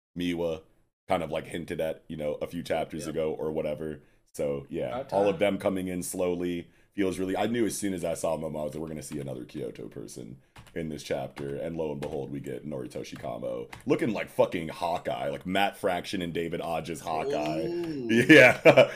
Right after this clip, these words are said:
Speaker 1: I, as soon as I saw that, I was like, "Holy shit." And then someone, like, tweeted, like, "What did they do to my boy?" And I, like, quote retweeted. I was like, "They turned him into Matt Fraction's Hawkeye."
Speaker 2: They
Speaker 1: And I was <laughs>
Speaker 2: They got him put together.
Speaker 1: Yeah, he, I, I, I,
Speaker 2: Yeah.
Speaker 1: I like the design. I, I personally fuck with it. I think he looks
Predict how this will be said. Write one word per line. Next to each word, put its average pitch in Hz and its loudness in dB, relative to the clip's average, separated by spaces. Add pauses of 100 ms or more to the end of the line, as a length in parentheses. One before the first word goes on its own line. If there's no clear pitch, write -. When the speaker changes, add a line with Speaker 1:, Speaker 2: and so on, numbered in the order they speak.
Speaker 1:
I, 135 12
as 139 6
soon 160 6
as 147 6
I 139 8
saw 131 8
that, 107 6
I 104 4
was 104 2
like, 104 0
"Holy 123 8
shit." 123 2
And 117 4
then 110 2
someone, 120 4
like, 98 2
tweeted, 101 2
like, 87 0 (320)
"What 220 6
did 180 6
they 147 8
do 226 2
to 180 6
my 147 10
boy?" 151 12
And 110 6
I, 107 8
like, 101 4
quote 104 2
retweeted. 92 0
I 92 0
was 87 0
like, 90 -2
"They 101 -2
turned 87 -4
him 82 -6
into 90 -6
Matt 104 -2
Fraction's 120 -2
Hawkeye." 104 0
Speaker 2:
They - -2 (560)
Speaker 1:
And 269 6
I 185 4
was - -2
<laughs> 247 -12 (440)
Speaker 2:
They 139 2
got 147 6
him 139 2
put 131 -4
together. 101 -2
Speaker 1:
Yeah, 110 10
he, 151 10
I, 151 8
I, 156 10
I, 156 8
Speaker 2:
Yeah. - 2
Speaker 1:
I 139 10
like 175 8
the 147 2
design. 87 2
I, 107 2
I 123 6
personally 123 0
fuck 107 4
with 110 0
it. 110 6
I 98 0
think 95 0
he 104 0
looks 95 -2